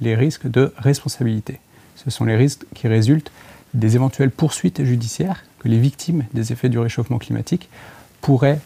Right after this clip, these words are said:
euh, engager envers les entreprises ou les États qu'ils jugent responsables de leur situation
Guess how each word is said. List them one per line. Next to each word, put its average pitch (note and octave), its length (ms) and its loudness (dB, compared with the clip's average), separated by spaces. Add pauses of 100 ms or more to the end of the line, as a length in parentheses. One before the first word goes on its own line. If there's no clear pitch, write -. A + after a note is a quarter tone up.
(140)
euh, C3+ 140 -4 (600)
engager B2+ 460 4 (420)
envers B2+ 340 -4
les A#2+ 220 0
entreprises B2+ 520 0
ou C3+ 40 2
les A2+ 160 2
États D3+ 340 -4
qu'ils B2+ 160 -2
jugent C3+ 300 2
responsables C3 680 -2
de A#2 40 0
leur A2+ 120 -4
situation - 480 -10